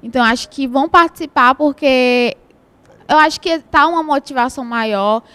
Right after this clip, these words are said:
é, de acordo com esses arbitrais que já tão acontecendo, né, de organização. É, pelo menos as equipes estão se mostrando mais motivadas, os representantes,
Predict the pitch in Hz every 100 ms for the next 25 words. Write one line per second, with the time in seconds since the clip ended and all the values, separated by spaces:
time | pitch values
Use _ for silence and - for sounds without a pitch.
0 | _ - 202 208 214 220 233 269 254 254
1 | 262 240 233 247 233 247 - 240 214 -
2 | 247 233 226 - 277 262 240 247 233 220
3 | 233 247 208 233 226 208 196 214 214 214
4 | 208 202 196 196 - 202 202 208 208 -
5 | _ _ 185 196 196 196 233 226 233 233
6 | 233 233 226 226 240 - - 247 240 247
7 | 240 - 240 226 226 214 220 226 226 294
8 | 269 262 302 330 269 262 240 247 240 220
9 | 220 233 226 233 220 -